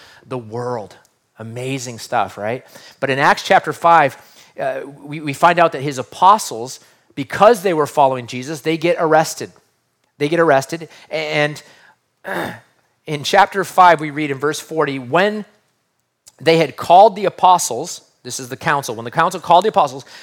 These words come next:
they beat them and then charged them not to speak in the name of Jesus and then let them go. Then they,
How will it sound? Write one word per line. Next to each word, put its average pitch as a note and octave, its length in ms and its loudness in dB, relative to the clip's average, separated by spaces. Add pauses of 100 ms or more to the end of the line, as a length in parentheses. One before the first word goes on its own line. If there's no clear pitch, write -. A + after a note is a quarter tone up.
(400)
they D3+ 280 2
beat D3 520 -10
them B2+ 340 -2 (1160)
and D#3 140 -2
then D#3 160 0
charged F3+ 600 2
them C3+ 300 -4
not F3+ 280 2
to G#3 100 -6
speak - 480 -8
in C#3+ 120 -8
the C3 80 -6
name C#3+ 300 -4
of C#3 340 -8
Jesus C#3 800 -8 (720)
and D#3 160 -4
then C#3+ 100 2
let A#2+ 220 0
them C#3 140 -6
go. G3 340 0 (880)
Then D3 420 2
they, D#3+ 600 2